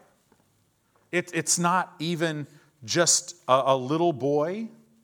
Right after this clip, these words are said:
or a little girl. No, this word sons means a coming of age, mature son of God.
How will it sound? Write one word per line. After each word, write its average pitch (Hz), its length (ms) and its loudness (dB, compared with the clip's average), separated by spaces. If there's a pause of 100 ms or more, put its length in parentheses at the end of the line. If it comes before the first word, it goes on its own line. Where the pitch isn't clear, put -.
(320)
or 135 140 0
a 143 80 2
little 165 240 0
girl. 135 500 -4 (220)
No, 156 260 0
this 151 460 0
word 160 400 -2
sons 170 640 -2
means 120 760 -6 (360)
a 123 100 0
coming 202 600 -6
of 185 200 -6
age, 127 480 -8
mature 120 880 -6 (800)
son 127 400 -4
of 113 140 -8
God. 95 380 -6